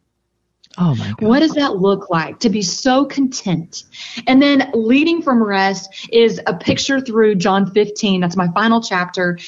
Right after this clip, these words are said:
Speaker 2: and it's abiding. And scripture is clear. Jesus' own word says, he declares, "Apart from me, you can do nothing."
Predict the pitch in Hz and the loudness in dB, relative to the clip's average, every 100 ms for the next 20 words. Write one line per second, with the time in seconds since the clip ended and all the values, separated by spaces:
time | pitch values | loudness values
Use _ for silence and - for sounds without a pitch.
0 | - 208 208 214 170 180 180 180 165 160 | -6 -2 0 0 0 0 0 0 -2 -4
1 | - - 190 180 262 262 240 214 170 170 | -6 -8 -6 -2 -2 0 0 0 -2 -8
2 | - - 233 226 233 233 - 175 170 240 | -10 2 4 6 4 0 -8 -6 2 2
3 | 254 254 262 - 214 233 226 208 202 196 | 2 0 -2 -2 0 2 2 2 2 2
4 | 196 190 - 185 170 160 - 208 185 - | 0 -2 0 2 2 0 -2 0 0 -4
5 | - 214 208 175 175 - - 208 190 - | -2 2 4 2 -2 -8 -4 -2 -2 -2
6 | 233 240 247 247 240 214 208 185 165 165 | 0 0 -2 0 2 4 2 2 0 -2
7 | - - 170 233 240 175 - - 220 196 | -16 -4 2 4 4 2 -8 -2 0 2
8 | 165 - 196 190 151 151 160 160 165 - | 0 0 4 4 4 0 0 0 -4 -12
9 | - 180 | -12 -12